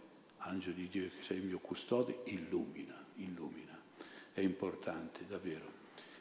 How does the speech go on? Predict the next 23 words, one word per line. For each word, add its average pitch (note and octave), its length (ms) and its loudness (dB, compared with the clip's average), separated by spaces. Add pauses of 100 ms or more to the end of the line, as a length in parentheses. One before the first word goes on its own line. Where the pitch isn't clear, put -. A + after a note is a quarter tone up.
(100)
Devono G#2 300 10
custodire G#2 640 8
in G#2 100 12
noi G#2 440 12
la G2 120 4
luce A2 340 10
del G2 140 6
battesimo, F#2+ 800 8
ricordiamo F#2 680 2
quella F2+ 340 -4
luce G2 340 2
che - 80 0
abbiamo F#2 400 2
ricevuto F#2+ 600 6
nel F2+ 160 2
battesimo, F2 720 6 (320)
che - 140 -4
è - 20 -2
la F2 120 -4
luce F#2+ 320 2
della E2+ 160 2
vita F2 260 -2
cristiana. F2+ 720 4